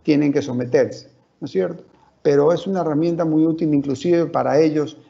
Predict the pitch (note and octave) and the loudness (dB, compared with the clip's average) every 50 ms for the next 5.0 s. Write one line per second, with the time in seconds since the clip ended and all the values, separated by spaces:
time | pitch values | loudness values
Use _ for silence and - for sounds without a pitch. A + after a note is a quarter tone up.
0 | _ _ - D3 B2+ B2+ - B2 B2 C3+ D3 C#3+ D3 C#3+ B2 - D3+ D3 C#3+ C#3+ | _ _ -6 -6 -6 -4 -4 -4 0 0 2 2 2 -2 -2 -2 -2 0 0 -2
1 | C#3+ - - - _ _ - C#3+ B2+ B2 B2 - C3+ C3 C3+ D3 C#3+ D3 - C3 | -4 -8 -16 -20 _ _ -8 -6 -4 -4 -2 -2 -2 2 2 2 2 2 -2 -4
2 | B2+ C#3+ C#3+ C3+ C3 C#3 C#3 C#3 C#3 C3+ C3+ C3 B2 A#2 A#2 A#2+ A#2 A#2+ A2+ A#2+ | -2 0 0 0 2 2 2 2 2 0 -2 -4 -6 -6 -8 -8 -8 -8 -8 -8
3 | A#2 A2 - F#3 F3 C#3+ A#2+ G#2+ G#2+ A#2 - - - _ - - _ _ _ _ | -10 -4 -4 -2 -2 -2 -4 -8 -12 -16 -20 -20 -20 _ -20 -20 _ _ _ _
4 | _ _ _ _ _ B2+ C#3 E3 F3 E3+ G#3+ G3+ G3 G3 G#3 G#3 G#3 G#3 G3+ | _ _ _ _ _ 0 0 0 2 2 0 0 2 2 2 4 4 2 0